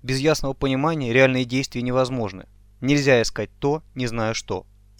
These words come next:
Нельзя сказать человеку: «Иди в правильном направлении», не указав направление. Избежать общих слов можно, если четко понимать, что есть власть.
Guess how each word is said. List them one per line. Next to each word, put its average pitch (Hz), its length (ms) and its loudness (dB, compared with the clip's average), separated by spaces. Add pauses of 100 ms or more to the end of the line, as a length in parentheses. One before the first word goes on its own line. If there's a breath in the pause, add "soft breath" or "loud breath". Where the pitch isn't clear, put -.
(680)
Нельзя 160 300 6
сказать 123 320 0
человеку: 117 580 0 (100)
«Иди 156 320 -4
в - 120 -20
правильном 113 540 6
направлении», 107 680 0 (220)
не 120 120 -4
указав 117 380 0
направление. 104 600 -2 (720)
Избежать 131 520 0 (120)
общих 139 360 -4
слов 143 360 -4
можно, 165 480 0
если 131 280 -2
четко 165 360 -2
понимать, 135 420 -2
что - 220 -4
есть 120 360 -4
власть. 110 440 -4